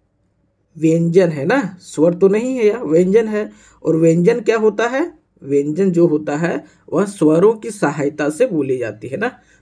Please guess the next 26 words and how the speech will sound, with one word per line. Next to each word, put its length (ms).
तो 60
इसीलिए 720
यह 200
ता 120
हलंत 420
के 140
साथ 360
ओ 300
लगा 320
हुआ 280
है, 100
ओ 200
का 140
मात्रा 580
लगा 320
है। 200
उसके 240
बाद 400
फिर 180
से 180
ता 220
है, 300
पुनः 260
ता 260
है, 300
और 100